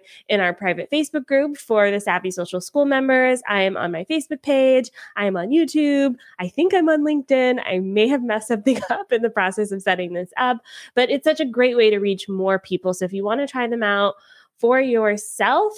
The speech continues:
I do have my affiliate link, onlinedrea dot com slash restream.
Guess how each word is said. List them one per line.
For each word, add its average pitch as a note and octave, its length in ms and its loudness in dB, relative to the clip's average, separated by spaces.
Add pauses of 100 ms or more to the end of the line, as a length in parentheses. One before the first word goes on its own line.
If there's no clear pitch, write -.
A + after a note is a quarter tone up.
I G#3+ 200 0
do A3+ 420 -2
have G3 680 0
my F#3+ 600 0
affiliate A#3 640 0
link, A3 400 0 (280)
onlinedrea G3+ 560 2
dot F3+ 200 -2
com F3+ 340 -4
slash F3 400 -6
restream. A#2 560 -6